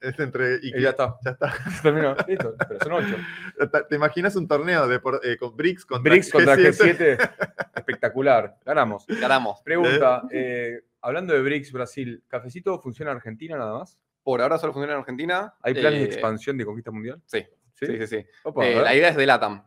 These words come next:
Speaker 3: Eh,
Speaker 2: latam, ok.
Speaker 3: con lo último que implementamos, que son los pagos internacionales para Argentina,
Speaker 2: Ujú.
Speaker 3: eh, nos abrió toda la posibilidad de expandir a un montón de regiones de latam.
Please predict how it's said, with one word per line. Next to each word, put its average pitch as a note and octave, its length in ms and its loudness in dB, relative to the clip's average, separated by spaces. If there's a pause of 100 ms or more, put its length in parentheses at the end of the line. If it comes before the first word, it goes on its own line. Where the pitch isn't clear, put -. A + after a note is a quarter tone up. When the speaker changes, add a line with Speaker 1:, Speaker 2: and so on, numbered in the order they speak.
(120)
Speaker 3:
Eh, A2 240 -2
Speaker 2:
latam, G#2 260 0
ok. A2 460 -8
Speaker 3:
con B2+ 120 -2
lo C3+ 60 2
último E3+ 220 0
que C#3+ 80 -2
implementamos, B2+ 560 -4
que - 80 -20
son C3+ 100 -8
los B2+ 80 -8
pagos C#3 220 -2
internacionales B2+ 760 -6 (140)
para A#2 160 0
Argentina, C#3+ 680 -4
Speaker 2:
Ujú. C3 240 -16 (200)
Speaker 3:
eh, A#2+ 200 0
nos A2+ 160 -6
abrió B2 200 0
toda D3 160 6
la C3+ 120 4
posibilidad B2 400 -4
de C3+ 60 0
expandir B2 500 -2
a A#2+ 40 2
un A#2 120 -4
montón A#2 440 -6
de A2+ 280 0
regiones B2+ 520 -6
de A2+ 80 -2
latam. C3+ 400 -4